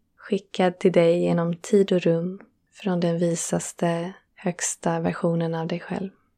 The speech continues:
Du känner ljuset sprida sig genom hela hjärtat, bröstkorgen, till axlarna och ut i armarna och händerna.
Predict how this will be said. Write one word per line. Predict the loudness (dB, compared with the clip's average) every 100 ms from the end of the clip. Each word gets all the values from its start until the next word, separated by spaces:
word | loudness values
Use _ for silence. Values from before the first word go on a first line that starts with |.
| _ _ _ _ _ _ _ _ _ _ _ _ -18 -14
Du |
känner | -6 -2 0 0
ljuset | 0 0 -2 -2 -6
sprida | -4 0 2 2 0
sig | 0 2 2 2 -2 0
genom | 0 0
hela | 0 2 2 0 -2
hjärtat, | -6 -6 _ -8 -6 -6 -12 -8
bröstkorgen, | -6 -6 -8 -4 -2 -2 -4 -6 -10 _ _ _ _ _ _ _ _ _ _ _ _ _ _ _ _ -8
till | -4 -4
axlarna | -4 -10 -6 -4 -2 0 2 2 2
och | 0 0
ut | 0 -2 -4
i | -4
armarna | -2 -2 -2 -6 -6 -6 -6
och |
händerna. | -2 -2 -2 -2 -4